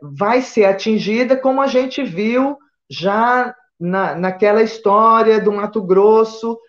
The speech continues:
tentando proibir as danças, né? Então, é claro que uma figura como a Anitta, é, que tem uma, uma, uma, um público enorme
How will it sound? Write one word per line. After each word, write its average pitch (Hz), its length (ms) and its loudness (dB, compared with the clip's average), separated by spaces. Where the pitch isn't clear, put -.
tentando 208 420 0
proibir 220 440 0
as 240 140 -2
danças, 233 840 -4
né? 190 300 -8
Então, 190 320 -4
é 247 80 -2
claro 254 340 -4
que 262 80 -8
uma 262 140 -6
figura 185 580 -4
como 196 220 -2
a 185 140 0
Anitta, 175 560 -6
é, 147 580 -4
que 190 120 -8
tem 208 240 0
uma, 196 360 -2
uma, 165 640 -4
uma, 156 380 -8
um 165 120 -6
público 254 520 0
enorme 160 600 0